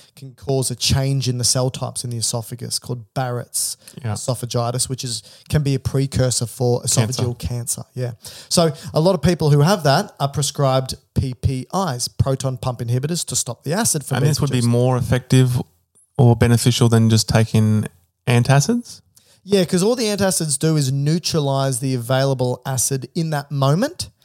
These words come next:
Speaker 1: but the P P Is will stop the acid production for a certain period. And you actually don't need the hydrochloric acid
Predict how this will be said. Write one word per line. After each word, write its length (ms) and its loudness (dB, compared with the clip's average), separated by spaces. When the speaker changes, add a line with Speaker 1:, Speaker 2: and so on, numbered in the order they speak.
Speaker 1:
but 120 -6
the 80 -4
P 260 -2
P 200 -2
Is 220 0
will 120 -6
stop 440 -2
the 100 -4
acid 280 -6
production 400 -8
for 160 -10
a 60 -6
certain 320 -6
period. 640 -6
And 120 4
you 80 2
actually 240 -2
don't 320 2
need 680 0
the 80 2
hydrochloric 720 2
acid 380 -2